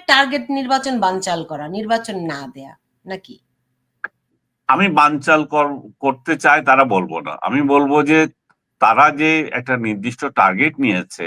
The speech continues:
Speaker 2: তাদের যদি সত্যিকার অর্থে তারা যদি আন্তরিক হয়, যেটা লন্ডন বৈঠকে হলো যে ফেব্রুয়ারির মধ্যে ইলেকশন করবে বা এপ্রিল পর্যন্ত যেতে পারবে, যদি তারা এই, ডক্টর ইউনূস নিজেই ঘোষণা করেছেন এপ্রিলের মধ্যে তিনি ইলেকশন দেবেন,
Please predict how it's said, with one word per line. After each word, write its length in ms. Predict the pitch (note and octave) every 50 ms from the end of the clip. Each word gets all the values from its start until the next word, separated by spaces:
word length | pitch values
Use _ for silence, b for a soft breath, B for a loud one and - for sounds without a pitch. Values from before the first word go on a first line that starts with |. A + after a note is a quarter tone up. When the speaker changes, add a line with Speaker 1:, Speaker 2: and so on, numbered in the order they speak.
| D#2+ - _ -
Speaker 2:
তাদের 280 | G2 F#2+ F#2 A#2 A#2 A2+
যদি 280 | G#2+ A#2 A#2+ A2 B2+ B2+ B2 A#2 G#2+ - _ _ _ -
সত্যিকার 520 | - - A2 F#2+ - - B2 A2 B2 A#2 A#2
অর্থে 160 | A2+ - - C3
তারা 220 | B2 A#2 A2+ A2+
যদি 220 | G#2+ A#2 A2 A#2 A#2+
আন্তরিক 480 | G2+ G2+ G#2 G#2+ F#2+ A#2+ A#2 A#2+ A#2 F#2+
হয়, 220 | F2+ E2+ D#2 - - _ B B B B B B B _ -
যেটা 200 | G#2 G2+ G#2 G#2
লন্ডন 400 | G2 G2+ G2+ G2+ G2+ G#2+ A2+ A2 A2+
বৈঠকে 400 | G#2 G#2 G2+ F#2+ A#2 A2+ F#2+ A2
হলো 320 | G2+ F#2 G2+ G2+ F#2+ E2+ D#2 C#2+ - -
যে 100 | F2 E2+ -
ফেব্রুয়ারির 520 | - - F#2+ F#2 F2+ F#2+ G2 F#2+ F#2+ G2
মধ্যে 180 | G2 F#2 F#2+ G#2
ইলেকশন 360 | G2 F#2 F#2+ F#2 - - G#2 G2+
করবে 320 | F#2 G2 F#2 E2 D#2+ F2 E2+ E2
বা 180 | D#2+ E2 F2+ F2+ F2
এপ্রিল 380 | - F2+ F#2+ F#2 - - D#3 C#3+ B2+
পর্যন্ত 360 | B2 A#2 F#2+ F#2+ G2 F#2 F#2 F#2 F2+
যেতে 180 | F2+ F2 - F2
পারবে, 360 | D#2+ E2+ E2 D#2+ D#2+ D#2+ D#2+ D#2 _ B B B B B B B B B - - F2 E2+
যদি 260 | G2 F#2+ F#2 F2 F2 E2+ E2+ E2 - _ _ -
তারা 220 | F#2+ F#2 F2 F2 F2 F2 - -
এই, 160 | F2+ F2 F2+ F2+ - - - - -
ডক্টর 240 | G2+ G2+ F#2+ - A2
ইউনূস 240 | G2+ G2 A2 G2+ - G#2+
নিজেই 300 | G#2+ G2+ F#2 A#2 C3 A#2+ G#2+
ঘোষণা 260 | G#2 - - G#2 F#2+
করেছেন 320 | F2+ F#2 F#2 F2+ F#2 F#2+ F2+
এপ্রিলের 380 | E2+ D#2+ _ - F#2 F2+ F2 F2
মধ্যে 220 | E2+ E2+ D#2+ E2+ D#2+
তিনি 200 | - E2+ E2 E2
ইলেকশন 360 | D#2+ D#2 E2 - - - F2 D#2
দেবেন, 280 | D#2 G#2 G#2 G2 F#2